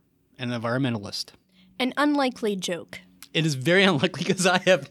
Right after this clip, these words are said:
Speaker 1: no idea what the punchline is gonna be.
Speaker 2: <laughs>
Speaker 1: But that's what we're gonna be talking about today on our podcast. Back in April, we talked with John, um, Bushkowski, a P H D candidate in the history from the University of Oklahoma. He was a recipient of the Sam Fishman Travel Grant.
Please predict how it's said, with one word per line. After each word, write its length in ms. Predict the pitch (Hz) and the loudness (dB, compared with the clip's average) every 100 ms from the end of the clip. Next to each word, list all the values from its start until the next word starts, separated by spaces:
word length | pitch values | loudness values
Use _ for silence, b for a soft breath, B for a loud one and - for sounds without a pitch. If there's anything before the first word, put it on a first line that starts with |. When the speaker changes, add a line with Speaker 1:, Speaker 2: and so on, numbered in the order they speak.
| - | -4
Speaker 1:
no 160 | 180 170 | -4 0
idea 400 | 156 135 151 135 | -2 -2 -4 -6
what 120 | 120 | -10
the 80 | 127 | -10
punchline 520 | - 127 - 113 107 | -10 -8 -8 -10 -10
is 100 | 110 | -12
gonna 200 | 113 107 | -8 -8
be. 140 | - 294 | -4 -4
Speaker 2:
<laughs> 40 | 302 - - _ B B B B _ | -2 -6 -10 _ B B B B _
Speaker 1:
But 280 | 143 131 123 | -6 -4 -2
that's 360 | 156 180 185 | 2 2 0
what 80 | 185 | 0
we're 60 | 160 | 0
gonna 120 | 160 | 0
be 60 | 151 | 2
talking 340 | 135 127 147 | 0 0 -2
about 240 | 123 123 | -4 -4
today 240 | - 117 117 | -6 -6 -4
on 100 | 113 | -4
our 80 | 113 | -6
podcast. 680 | - 110 107 - - - - B B - | -6 -8 -8 -12 -8 -8 -8 B B 0
Back 220 | 165 240 | 0 2
in 80 | 226 | 2
April, 320 | 185 180 160 | 2 2 2
we 120 | 139 | 0
talked 420 | - - 143 135 | 0 0 0 0
with 120 | 131 113 | -8 -6
John, 380 | 143 139 151 151 B B B - | -4 -4 -6 -10 B B B -10
um, 280 | 135 127 | -8 -8
Bushkowski, 760 | 123 131 - - 131 - 190 240 - _ _ _ B B | -6 -6 -6 -4 -4 -4 -4 -4 -6 _ _ _ B B
a 80 | 147 | -4
P 140 | 240 | 0
H 100 | 233 | 0
D 100 | 202 | -2
candidate 380 | 185 180 156 156 | -2 -2 0 -2
in 60 | 143 | -6
the 80 | 120 | -8
history 320 | 165 - 151 | -8 -8 -8
from 160 | 139 | -8
the 60 | 120 | -6
University 440 | 123 123 117 - | -6 -6 -8 -8
of 60 | 113 | -8
Oklahoma. 680 | 117 - 90 123 117 107 104 | -10 -12 -12 -6 -6 -6 -12
He 160 | - 127 | -8 -4
was 140 | 131 | -4
a 40 | 123 | -2
recipient 500 | 117 139 - 117 120 | -2 -2 -2 -6 -6
of 100 | 113 | -10
the 80 | 117 | -8
Sam 280 | 120 113 | -6 -8
Fishman 320 | 104 110 - 113 | -12 -12 -12 -12
Travel 340 | 113 110 107 | -12 -12 -12
Grant. 280 | 107 107 | -14 -16